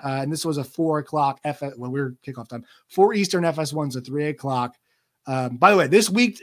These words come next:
the week two, everybody, for Big Ten, uh, Big Twelve football is fantastic. It's got Missouri, Kansas State. It's got Alabama, Texas. It's got Houston, Texas Tech. It's got Iowa State, Iowa.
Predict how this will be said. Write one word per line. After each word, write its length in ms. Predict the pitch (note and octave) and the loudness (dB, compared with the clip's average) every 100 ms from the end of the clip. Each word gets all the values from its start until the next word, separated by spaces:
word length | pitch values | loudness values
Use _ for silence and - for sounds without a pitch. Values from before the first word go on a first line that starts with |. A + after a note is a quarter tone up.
| F3+ | -2
the 120 | E3+ | 2
week 260 | G#3+ D4+ | 4 2
two, 460 | - E3+ E3+ F#3 F#3+ | 2 0 2 2 0
everybody, 460 | F#3 F#3+ F#3+ F#3+ F#3+ | 0 2 2 2 0
for 160 | G3 D#3+ | -2 -6
Big 240 | D3+ E3 | -4 -4
Ten, 180 | E3+ D#3+ | -4 -4
uh, 80 | D3+ | -4
Big 160 | D3 D3+ | -4 -4
Twelve 220 | E3 D3 | -4 -4
football 440 | D#3+ E3+ F3 F3+ _ _ _ _ | -4 -2 -4 -6 _ _ _ _
is 320 | F3 E3 C#3+ - | 4 6 2 -6
fantastic. 1080 | _ - E3 C#3 C3 B2 - C#3+ B2+ - - _ _ _ _ | _ -2 0 0 -4 -6 -4 -4 -4 -10 -18 _ _ _ _
It's 160 | D#3 | -8
got 300 | C3 F3+ F3 | 2 4 4
Missouri, 420 | E3 D#3 F3+ F#3+ F#3+ | -2 -2 2 2 2
Kansas 360 | F3 E3 D3+ | 0 -2 -4
State. 260 | C#3 F3 F3 | -4 -2 -2
It's 160 | D3+ B2+ | -4 -6
got 200 | C#3+ C#3 | -6 -4
Alabama, 400 | D3+ D#3+ D3+ C#3+ | -2 -2 -4 -4
Texas. 380 | E3 E3 E3+ | -6 -6 -8
It's 60 | - | -10
got 160 | C3+ A2+ | -10 -8
Houston, 360 | C3+ D3+ D3 | -6 -6 -8
Texas 280 | C3+ B2+ A#2 | -10 -12 -12
Tech. 220 | - E3+ - - _ | -8 -8 -10 -20 _
It's 160 | - F3 | -6 -2
got 160 | F3+ D#3 | 0 2
Iowa 320 | D3+ D3 C#3 | 2 0 -4
State, 220 | C3+ B2 | -4 -4
Iowa. 480 | B2 D3 D3 C#3+ | 0 0 0 -2